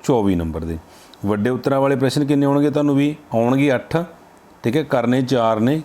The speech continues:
ਕਿੰਨੇ ਅੰਕ ਲਈ ਹੋਣਗੇ? ਪੰਜ ਅੰਕਾਂ ਲਈ। ਵੀਹ ਅੰਕ ਦੇ ਹੋ ਗਏ।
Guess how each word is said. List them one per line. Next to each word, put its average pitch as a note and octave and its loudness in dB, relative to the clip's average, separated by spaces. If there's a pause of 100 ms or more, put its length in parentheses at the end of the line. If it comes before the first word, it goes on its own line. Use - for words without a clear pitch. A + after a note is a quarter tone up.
ਕਿੰਨੇ B2 2
ਅੰਕ B2+ 0
ਲਈ C3 2
ਹੋਣਗੇ? C#3 2
ਪੰਜ G2+ 0
ਅੰਕਾਂ F#2 -2
ਲਈ। G2 0
ਵੀਹ G#2 0
ਅੰਕ B2+ -2
ਦੇ G#2+ 2
ਹੋ B2 2
ਗਏ। A#2 0